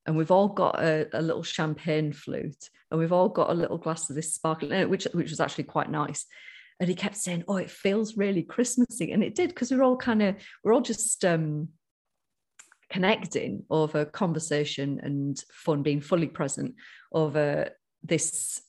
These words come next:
this kind of ritual of having this drink. Um, but the thing that was really funny was that you, like, I, I just find that I can't drink a lot, right? <laughs> So back in the day, <laughs> that first bottle wouldn't have lasted two minutes, right? And then another,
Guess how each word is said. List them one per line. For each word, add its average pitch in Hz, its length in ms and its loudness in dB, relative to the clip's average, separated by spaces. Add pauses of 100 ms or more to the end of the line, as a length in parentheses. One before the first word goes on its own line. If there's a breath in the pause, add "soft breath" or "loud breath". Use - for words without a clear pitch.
(100)
this 156 200 -4
kind 160 200 0
of 151 100 0
ritual 147 720 0
of 135 340 -6 (140)
having 143 300 -2
this 135 200 -8
drink. - 440 -2 (600 loud breath)
Um, 165 300 2
but 170 200 0
the 180 60 -4
thing 202 260 2
that 214 80 2
was - 360 -8
really 165 240 4
funny 185 340 -2
was 156 220 -4
that 151 220 2 (220)
you, 180 460 -2 (880)
like, 160 160 0
I, 202 220 4
I 196 120 2
just - 260 -8
find 185 260 2
that - 100 -2
I 165 80 0
can't - 380 -4
drink 151 360 -2
a 190 60 -2
lot, 220 340 2
right? - 340 2
<laughs> - 20 -
So - 240 2 (420 loud breath)
back - 260 4
in 196 180 6
the 165 100 4
day, 214 500 6 (200)
<laughs> - 200 -16
that - 920 0
first 190 280 0
bottle 196 360 -2
wouldn't 185 240 -4
have 151 120 -8
lasted 160 480 -4
two 151 200 -4
minutes, - 580 -2
right? 185 320 0
And - 100 -8
then 165 280 -4
another, 151 460 0